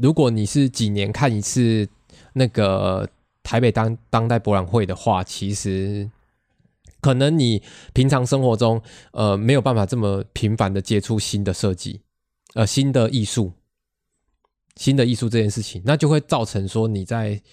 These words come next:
思-，思考上面会没有办法有新的东西进来。我只是想要表达一件事情，就是你不要觉得说你不是，你，你非设计业或者是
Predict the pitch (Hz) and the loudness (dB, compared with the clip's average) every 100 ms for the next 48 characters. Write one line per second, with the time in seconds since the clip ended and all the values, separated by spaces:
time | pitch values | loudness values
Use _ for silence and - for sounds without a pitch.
0 | _ - 127 123 120 113 127 113 101 113 | _ -2 0 2 0 -2 -2 -2 -2 -2
1 | 113 107 101 98 101 - 110 104 101 120 | -2 -2 -4 -8 -6 0 0 0 -4 -8
2 | - 135 117 127 101 98 113 113 101 101 | -2 0 2 0 0 0 2 2 2 2
3 | - 107 82 65 - _ _ _ _ _ | 0 -2 -4 -14 -18 _ _ _ _ _
4 | _ _ _ - _ _ _ - 147 147 | _ _ _ -20 _ _ _ 0 2 4
5 | 135 156 127 131 107 98 92 98 110 104 | 4 4 2 0 2 2 0 0 0 0
6 | 120 95 110 117 107 117 131 147 - 110 | 0 0 0 0 0 0 2 2 2 2
7 | 107 107 117 117 110 95 - 98 - 120 | 2 0 0 0 0 -4 -4 -6 -2 0
8 | 110 101 87 - - - 113 - 113 110 | 0 -2 -4 -10 -16 -4 -2 -2 -4 -2
9 | 98 143 143 135 123 120 113 110 104 90 | 0 0 2 0 0 -2 -2 2 0 0
10 | 95 110 98 - 113 107 | 0 0 0 -2 -2 -2